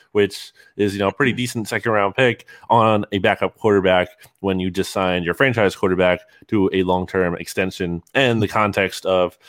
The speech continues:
Speaker 1: there was previous drama in Philly, obviously, with Nick Foles winning a Super Bowl and being
Speaker 2: Mm-hmm.
Speaker 1: here, and kinda half of the locker room
Speaker 2: <clears throat>
Speaker 1: supporting him and the other half supporting Carson Wentz. So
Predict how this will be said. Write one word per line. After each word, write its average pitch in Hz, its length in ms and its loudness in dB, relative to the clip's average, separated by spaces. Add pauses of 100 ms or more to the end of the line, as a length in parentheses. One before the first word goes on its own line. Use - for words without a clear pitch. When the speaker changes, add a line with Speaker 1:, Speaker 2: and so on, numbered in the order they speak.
(160)
Speaker 1:
there 110 100 4
was 101 140 2
previous 98 420 -2
drama 98 500 2
in 90 100 -8
Philly, 90 420 -4
obviously, 90 540 -2
with 92 200 -4
Nick 92 200 -6
Foles 123 280 4
winning 98 220 -2
a 90 40 -2
Super 92 260 -10
Bowl 90 340 0
and 90 100 -6
being 98 180 0
Speaker 2:
Mm-hmm. 101 80 -6
Speaker 1:
here, 92 300 -4 (240)
and 90 100 -16
kinda 92 180 -2
half 95 200 -2
of - 40 -16
the 101 60 -6
locker 95 320 0
room 92 160 -2
Speaker 2:
<clears throat> - 60 -16
Speaker 1:
supporting 95 300 -2
him 101 280 0
and 90 80 -8
the 92 80 -4
other 95 140 2
half 92 200 0
supporting 92 460 -4
Carson 92 340 -2
Wentz. 101 260 2
So 98 260 2